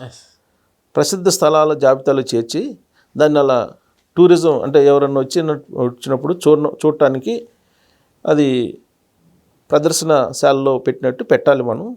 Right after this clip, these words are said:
Speaker 1: మ్యూజియం లాగా.
Speaker 2: మ్యూజియం లాగా, మ్యూజియం లాగా పెట్టేసి టికెట్స్ పెట్టేసి అందరికీ జనం వచ్చితే చూపించ-, చూపించడానికి అది పెట్టేసి మనం రెవెన్యూని రాబట్టుకోవచ్చు. ఒక నిరుపేదైనటువంటి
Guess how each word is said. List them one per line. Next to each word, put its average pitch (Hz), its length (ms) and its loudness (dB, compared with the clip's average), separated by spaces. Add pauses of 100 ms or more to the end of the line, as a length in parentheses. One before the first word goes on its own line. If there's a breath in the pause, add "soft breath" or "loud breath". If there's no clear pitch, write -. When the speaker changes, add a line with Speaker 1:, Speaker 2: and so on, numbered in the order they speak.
(120)
Speaker 1:
మ్యూజియం 135 420 -14
లాగా. 110 400 -10
Speaker 2:
మ్యూజియం 143 340 2
లాగా, 185 400 -2 (240)
మ్యూజియం 151 300 2
లాగా 139 200 2
పెట్టేసి 135 380 -4
టికెట్స్ 160 420 -2
పెట్టేసి 120 480 -2 (720)
అందరికీ 185 640 0 (300)
జనం 147 300 2
వచ్చితే 156 300 -2
చూపించ-, 160 760 -6
చూపించడానికి 147 640 0
అది 139 140 -2
పెట్టేసి 147 640 -2 (380 soft breath)
మనం 175 160 4
రెవెన్యూని 170 460 2
రాబట్టుకోవచ్చు. 135 960 -2 (1300)
ఒక - 120 -2
నిరుపేదైనటువంటి 147 1160 2